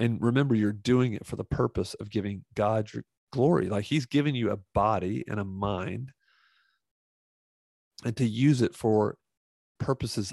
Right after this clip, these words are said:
honoring to him, it's a good thing. So let's talk about our assignments. We're coming to a close here. Let's talk about our assignments. So your assignments, take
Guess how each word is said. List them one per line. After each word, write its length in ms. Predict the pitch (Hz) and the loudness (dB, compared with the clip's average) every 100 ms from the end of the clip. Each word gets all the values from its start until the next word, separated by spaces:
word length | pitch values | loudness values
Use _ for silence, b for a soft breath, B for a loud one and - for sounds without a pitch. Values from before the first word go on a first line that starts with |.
| - | -6
honoring 420 | 113 127 160 170 | 0 0 2 0
to 60 | 160 | 0
him, 320 | 156 175 151 - _ | 0 -2 -6 -14 _
it's 140 | - - | -12 -8
a 40 | |
good 240 | 113 156 - | -2 -2 0
thing. 320 | 143 147 - _ _ _ _ _ _ _ _ _ _ _ _ _ - | -4 -4 -8 _ _ _ _ _ _ _ _ _ _ _ _ _ -4
So 140 | 147 | 2
let's 100 | 160 | 2
talk 240 | - 175 156 | 4 2 4
about 160 | 139 | 4
our 100 | 123 | 4
assignments. 400 | 120 123 110 110 | 4 2 0 0
We're 100 | 139 | -2
coming 320 | - 143 143 | 0 -2 -2
to 160 | 131 120 | -2 -2
a 20 | |
close 400 | - 127 123 120 | 2 4 4 2
here. 120 | 131 | -2
Let's 180 | 123 123 | -2 -2
talk 200 | - 123 | -2 -2
about 260 | 117 117 101 | 0 -2 0
our 180 | 104 110 | 0 -2
assignments. 460 | - 110 107 - | -2 -4 -6 -4
So 240 | - 151 - B B B B B B | 2 2 2 B B B B B B
your 120 | - 165 | 0 0
assignments, 600 | - 190 143 85 - - _ _ _ _ _ _ _ _ _ _ _ - | 2 2 2 -2 -10 -18 _ _ _ _ _ _ _ _ _ _ _ -2
take 360 | 175 196 - | 4 4 2